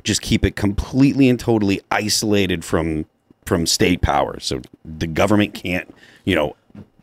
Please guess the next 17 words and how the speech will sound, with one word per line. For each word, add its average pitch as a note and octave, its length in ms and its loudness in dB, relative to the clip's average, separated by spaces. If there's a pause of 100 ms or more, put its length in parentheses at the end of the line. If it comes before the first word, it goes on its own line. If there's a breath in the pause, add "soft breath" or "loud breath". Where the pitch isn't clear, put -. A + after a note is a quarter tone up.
(240)
give G2 180 2
any G2 180 4
kind F#2+ 240 0
of, E2 160 0
uh, E2 100 0
passed - 360 -2
laws E2+ 300 2
based D#2+ 320 -2
on C#2+ 120 -4
any E2 260 -2
of D#2 80 -2
that, D2+ 220 -2 (220)
any F2 180 -4
of D#2+ 120 -4
the, D2 240 -6 (460 loud breath)
the D2 420 -6 (220)
ideology. D2 680 -2